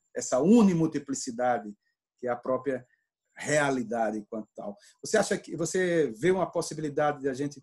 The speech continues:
pensar, né, o caminho como um, um, um adentrar,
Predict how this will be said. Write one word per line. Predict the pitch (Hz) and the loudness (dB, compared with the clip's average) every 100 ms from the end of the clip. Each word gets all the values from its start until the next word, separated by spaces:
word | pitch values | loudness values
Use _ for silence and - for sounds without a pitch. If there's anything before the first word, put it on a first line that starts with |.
| - | -2
pensar, | 143 127 - 165 165 127 | -2 -2 0 2 2 0
né, | 156 180 _ _ _ _ _ | -4 -8 _ _ _ _ _
o | 139 | -10
caminho | 139 - 160 156 190 202 165 143 | -4 0 0 4 6 6 6 2
como | 156 160 | 0 0
um, | 160 151 139 139 | 0 0 -2 -2
um, | 135 131 127 123 | -4 -2 -4 -2
um | 139 | 0
adentrar, | 147 160 143 139 170 175 156 | 2 2 2 0 4 4 4